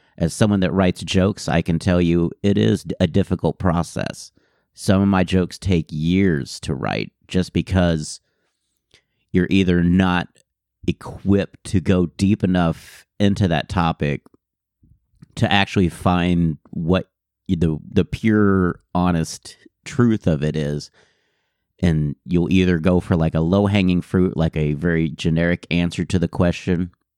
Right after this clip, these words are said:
or you just get so deep into it that you miss it entirely, and it just, you just kind of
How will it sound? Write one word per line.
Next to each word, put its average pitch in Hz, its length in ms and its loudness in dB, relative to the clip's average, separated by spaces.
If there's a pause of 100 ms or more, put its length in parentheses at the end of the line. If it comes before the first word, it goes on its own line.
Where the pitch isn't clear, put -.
(1120)
or 101 180 4
you 92 160 2
just 90 220 -2
get 95 180 0
so 98 280 2
deep 101 360 0
into 90 420 2
it 69 200 -6 (580)
that 87 160 2
you 85 120 2
miss 82 300 2
it 80 80 0
entirely, 71 800 -2
and 73 120 0
it 73 80 0
just, - 320 -6 (220)
you 82 140 2
just 73 220 -4
kind 76 220 -2
of - 200 -8